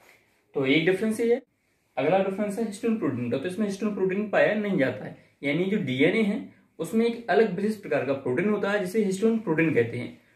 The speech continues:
डीएनए के साथ एक धागे के रूप में histone protein लगे होते हैं। तो क्या है कि इसमें histone protein पाया ही नहीं जाता,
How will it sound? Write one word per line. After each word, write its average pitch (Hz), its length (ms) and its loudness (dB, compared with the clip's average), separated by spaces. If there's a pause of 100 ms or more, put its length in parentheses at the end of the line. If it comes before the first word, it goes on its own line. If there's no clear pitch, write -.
(140)
डीएनए 202 380 2
के 220 80 2
साथ - 560 -4
एक - 280 -4 (120)
धागे 160 340 0
के 226 160 0
रूप 175 180 4
में 190 240 -2
histone 220 280 2
protein 170 300 0
लगे 185 240 4
होते 127 260 -2
हैं। - 140 -10 (720)
तो 156 440 -4
क्या 180 140 6
है 226 180 2
कि 220 120 0
इसमें 226 240 0
histone 214 360 0
protein 214 280 2
पाया 147 240 4
ही 220 60 2
नहीं 233 180 2
जाता, - 400 -6